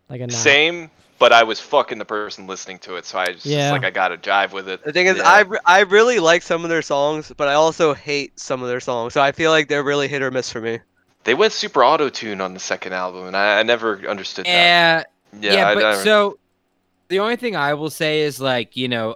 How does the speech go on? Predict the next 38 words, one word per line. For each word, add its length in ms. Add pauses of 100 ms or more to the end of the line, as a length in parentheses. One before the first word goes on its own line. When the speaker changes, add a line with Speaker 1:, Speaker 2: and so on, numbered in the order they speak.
(100)
Speaker 4:
over 380
the 100
years, 640
there's 320
lots 420
of 120
albums 840
that 380
I 180
have 160
just, 360
like, 240
kind 340
of, 220
um, 540 (380)
attached 480
onto 460
just 220
because 360
they've 220
gotten 320
me 140
through 220 (180)
just, 180
like, 120
a 40
lot 240
of 200 (580)
dark 160
times 400 (220)
that 120
I 60
don't 140
know 120
if 120
I 80
would 120
have 160